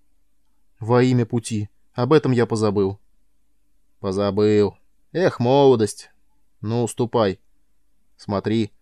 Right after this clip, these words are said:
чтобы к обходу его предусмотрительности питатель был в порядке». «Слушаюсь, господин диспетчер»,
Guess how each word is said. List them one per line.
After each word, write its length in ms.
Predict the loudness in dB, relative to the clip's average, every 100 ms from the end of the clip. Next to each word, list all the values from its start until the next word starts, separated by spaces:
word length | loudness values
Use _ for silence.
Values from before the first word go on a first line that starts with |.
| _
чтобы 280 | -6 -4 -2
к 60 |
обходу 380 | -4 -4 -4 -2
его 260 | -2 -2 -2
предусмотрительности 1000 | -2 -4 -4 -2 -4 -4 -4 -6 -10 -14 -12
питатель 440 | -4 -2 -2 -2
был 140 | -4
в 40 | -2
порядке». 540 | 0 0 -2 -6 -14 _ _ _ _ _ _ _ _ _ _
«Слушаюсь, 480 | -6 0 2 0 -4
господин 420 | -6 -6 -4 -2
диспетчер», 520 | -2 -4 -6 -6 -8